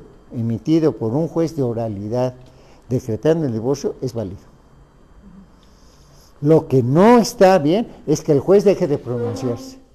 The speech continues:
¿El juez debe de qué? De pronunciarse. Porque muchas veces te manda.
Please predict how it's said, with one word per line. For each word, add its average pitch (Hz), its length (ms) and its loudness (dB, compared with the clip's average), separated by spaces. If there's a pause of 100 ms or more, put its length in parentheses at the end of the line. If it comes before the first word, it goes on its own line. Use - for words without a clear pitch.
(1500)
¿El 156 140 0
juez 233 240 6
debe 214 180 4
de 170 160 2
qué? - 400 -2 (100)
De 120 120 -8
pronunciarse. 110 720 -10 (560)
Porque 143 200 -2
muchas 208 300 2
veces 190 160 -2
te 170 140 -2
manda. 214 520 -2